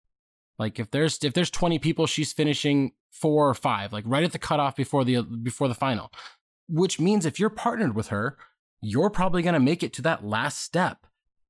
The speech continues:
And, I mean, realistically, as we've seen this show that it's going now,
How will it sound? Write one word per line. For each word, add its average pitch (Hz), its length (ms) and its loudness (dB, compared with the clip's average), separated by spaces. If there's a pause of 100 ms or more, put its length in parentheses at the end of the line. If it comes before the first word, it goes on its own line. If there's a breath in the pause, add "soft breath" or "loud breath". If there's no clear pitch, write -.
(140)
And, 139 500 0 (220)
I - 40 -2
mean, 117 200 2
realistically, 131 800 0 (200)
as 131 220 2
we've 143 140 4
seen 156 340 2
this 131 100 2
show 147 300 2
that 120 120 0
it's 117 140 -6
going 139 320 0
now, 104 260 -6